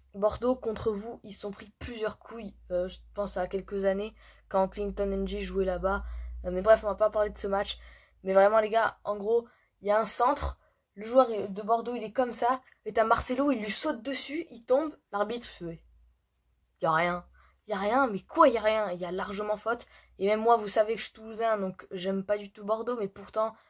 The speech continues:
franchement, j'avais de la peine pour les Bordelais parce qu'il y avait largement penalty, les gars. Donc, euh, bon, ça aurait pu faire but pour, euh, pour le Bordelais, euh, dommage pour eux.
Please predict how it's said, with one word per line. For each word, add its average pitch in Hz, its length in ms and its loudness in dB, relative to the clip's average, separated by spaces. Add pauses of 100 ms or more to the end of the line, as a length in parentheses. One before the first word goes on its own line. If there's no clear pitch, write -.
franchement, 214 260 -6
j'avais 202 220 0
de 180 60 -10
la 196 100 0
peine 214 260 -8
pour 208 140 -12
les 202 60 -6
Bordelais 196 400 -4
parce 202 160 -20
qu'il 175 160 -18
y 180 40 -8
avait 190 120 0
largement 202 580 2
penalty, 190 400 -4
les 196 140 -2
gars. 185 240 4 (540)
Donc, 190 260 -6
euh, 190 160 4
bon, 196 320 -4 (320)
ça - 140 -4
aurait 233 140 4
pu 269 220 -4
faire 254 280 4
but 277 440 -4
pour, 220 320 -2
euh, 214 140 6 (420)
pour 240 220 4
le 233 80 4
Bordelais, 214 580 0
euh, 190 180 6
dommage 202 400 -4
pour 196 260 -4
eux. 208 120 -4